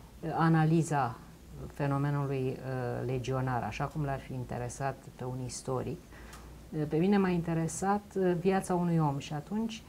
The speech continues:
eh, sursele au fost, eh, eh, diverse, de la, eh, memorii,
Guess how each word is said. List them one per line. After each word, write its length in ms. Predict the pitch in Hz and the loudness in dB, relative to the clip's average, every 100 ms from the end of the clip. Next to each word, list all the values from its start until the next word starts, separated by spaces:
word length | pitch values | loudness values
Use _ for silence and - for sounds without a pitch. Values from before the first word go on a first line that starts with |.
| - - - | -18 -18 -10
eh, 220 | 156 156 | 0 0
sursele 720 | 156 - 226 214 - 214 214 208 | 0 2 2 2 2 4 4 4
au 140 | 185 | 2
fost, 540 | 170 - 208 - - - | 0 0 -2 -4 -8 -2
eh, 60 | |
eh, 1080 | 190 190 185 190 185 180 160 175 175 175 170 | 2 2 2 2 2 0 0 0 2 0 2
diverse, 800 | 156 175 175 160 131 - 135 127 120 | 4 4 6 6 4 -2 0 0 2
de 140 | 156 | 2
la, 420 | 160 151 151 151 147 - - - | 4 4 6 4 0 -14 -18 -12
eh, 160 | - 151 | 0 2
memorii, 840 | 151 151 151 147 147 143 143 143 | 6 8 8 8 6 4 0 0